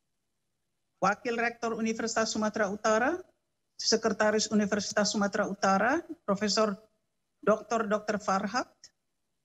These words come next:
para staf ahli rektor Universitas Sumatera Utara, para dekan fakultas di lingkungan Universitas Sumatera Utara, Direktur Sekolah Pasca Sarjana Universitas Sumatera Utara,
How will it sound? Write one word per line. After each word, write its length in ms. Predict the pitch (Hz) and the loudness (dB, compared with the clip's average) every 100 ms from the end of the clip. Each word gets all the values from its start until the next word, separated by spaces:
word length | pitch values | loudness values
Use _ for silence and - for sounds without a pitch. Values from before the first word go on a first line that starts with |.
| _ _ _ | _ _ _
para 260 | - 214 226 | -2 0 0
staf 320 | - 285 - 254 | 0 -2 0 -4
ahli 320 | 254 262 247 | -2 -2 0
rektor 540 | 247 - - 175 - | -2 -4 -6 -6 -4
Universitas 640 | 196 202 202 190 202 190 - | 0 0 0 -2 0 -2 0
Sumatera 320 | 170 170 175 | -2 0 -2
Utara, 400 | 147 160 151 202 339 _ _ _ _ _ _ _ _ _ _ _ _ _ _ - | -2 -2 -2 -2 -6 _ _ _ _ _ _ _ _ _ _ _ _ _ _ -4
para 160 | 233 240 | 0 0
dekan 400 | 254 277 320 330 | 0 -2 0 0
fakultas 560 | 285 277 269 262 262 | 0 -4 -4 -6 -6
di 80 | 240 | -6
lingkungan 640 | 240 247 262 262 240 233 | -4 -4 0 2 2 0
Universitas 720 | 233 240 233 233 233 226 226 240 | 0 0 0 -2 -2 -2 -2 0
Sumatera 320 | 240 233 220 | -2 0 -2
Utara, 800 | - _ _ _ - 202 185 233 _ _ _ _ _ _ _ _ _ _ | -4 _ _ _ -2 0 0 -6 _ _ _ _ _ _ _ _ _ _
Direktur 560 | - 185 202 - 269 285 | 0 2 2 2 4 4
Sekolah 400 | - 247 254 254 | 4 2 2 0
Pasca 480 | 254 254 - 254 240 | -2 -2 -2 -2 -2
Sarjana 560 | 247 226 226 220 196 | -2 0 0 0 -4
Universitas 720 | 202 233 240 220 - 226 226 | -4 -4 -4 -6 -4 -2 -2
Sumatera 400 | - 202 202 208 | 0 -2 -2 -4
Utara, 560 | 175 202 202 185 185 185 | -4 0 0 2 0 -2